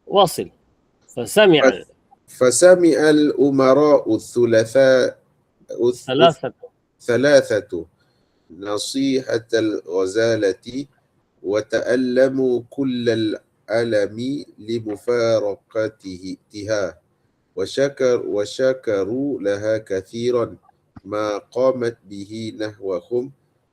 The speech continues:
Speaker 2: minal khidmati wal atfi wal inayati wal hirasati laylan wa naharan.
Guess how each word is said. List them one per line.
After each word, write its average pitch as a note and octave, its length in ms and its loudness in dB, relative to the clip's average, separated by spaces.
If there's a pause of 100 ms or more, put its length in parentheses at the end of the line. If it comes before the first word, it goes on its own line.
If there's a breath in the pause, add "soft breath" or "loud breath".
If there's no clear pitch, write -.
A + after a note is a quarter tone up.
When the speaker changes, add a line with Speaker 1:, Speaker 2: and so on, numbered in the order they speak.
(140)
Speaker 2:
minal G#2+ 480 -4
khidmati G#2+ 1080 -6
wal G#2+ 640 -2 (600)
atfi G2 580 -8 (460)
wal G#2+ 400 -2
inayati G#2+ 1040 -4
wal G#2+ 260 -2
hirasati G#2 1040 -2
laylan A2+ 640 0
wa G2 240 -2
naharan. F#2+ 720 -6